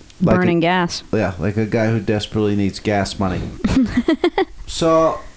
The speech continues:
Speaker 1: to me, what would have happened is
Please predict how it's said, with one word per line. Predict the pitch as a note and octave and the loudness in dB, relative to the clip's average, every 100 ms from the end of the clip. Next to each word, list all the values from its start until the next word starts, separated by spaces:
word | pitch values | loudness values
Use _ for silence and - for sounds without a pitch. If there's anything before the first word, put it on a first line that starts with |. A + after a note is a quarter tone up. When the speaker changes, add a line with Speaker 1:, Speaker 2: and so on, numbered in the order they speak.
| - | -4
Speaker 1:
to | F#3+ | 0
me, | G#3 G#3 G3+ - - - - - - - - - - - - - - - - - | 4 4 4 2 -10 -20 -20 -20 -20 -20 -20 -20 -20 -20 -20 -20 -20 -20 -20 -6
what | D3+ F#3 | 0 2
would | F#3 | 4
have | F3+ | 4
happened | F#3 G3 F#3+ F3 D#3+ | 4 4 2 2 4
is | D#3 D3+ D3 - | 4 2 2 -2